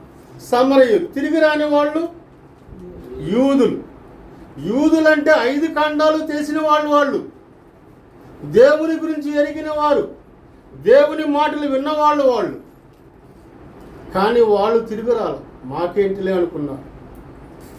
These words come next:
కానీ శ్రీనివాసరావు గారు ఈరోజు ఆయన చేసిన ప్రతి ఒక్క మేలును బట్టి నెమరు వేసుకుంటూ ఈ సంవత్సరం ఆఖరులో దేవుణ్ణి స్తుతిస్తూ ఉన్నాడు, దేవుణ్ణి ఆనందింపజేస్తూ ఉన్నాడు.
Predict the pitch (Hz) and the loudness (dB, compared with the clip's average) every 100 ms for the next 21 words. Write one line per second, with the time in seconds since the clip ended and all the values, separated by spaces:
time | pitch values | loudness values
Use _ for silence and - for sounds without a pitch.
0 | - - - - 226 285 302 - 269 311 | -20 -20 -20 -6 0 2 2 -2 0 2
1 | 320 311 302 302 294 277 247 208 233 - | 4 4 2 0 2 2 2 2 -2 -6
2 | - - - - - - - 190 254 285 | -20 -20 -20 -20 -20 -20 -14 -6 2 4
3 | 311 311 285 262 277 269 - 277 320 320 | 4 2 0 0 -2 -6 -8 -4 -4 -4
4 | 320 302 247 254 285 320 320 311 285 285 | -6 -6 -4 -6 -4 -4 2 2 4 4
5 | 285 277 247 247 247 220 214 247 277 254 | 4 0 0 0 0 -6 -4 -2 0 2
6 | 247 208 202 202 220 277 285 - - - | 2 -2 -6 -4 -4 -4 -8 -18 -20 -20
7 | - - 151 220 226 226 226 320 320 330 | -20 -16 -6 -4 -4 0 2 2 2 2
8 | 311 294 285 277 269 247 240 233 233 - | 4 4 4 2 0 2 4 4 2 -6
9 | - - - 143 147 233 254 262 254 - | -20 -20 -18 -8 2 4 6 2 -2 -6
10 | 226 240 196 247 240 226 226 220 - - | -10 -12 -12 -6 -4 -2 -2 -2 -4 -8
11 | - - - - 135 180 254 285 294 294 | -18 -20 -20 -14 0 6 8 6 2 0
12 | 254 262 294 294 285 285 285 285 285 294 | 0 0 -2 -4 -2 -2 0 -2 -2 -6
13 | 285 285 285 262 - | -4 -2 0 0 -2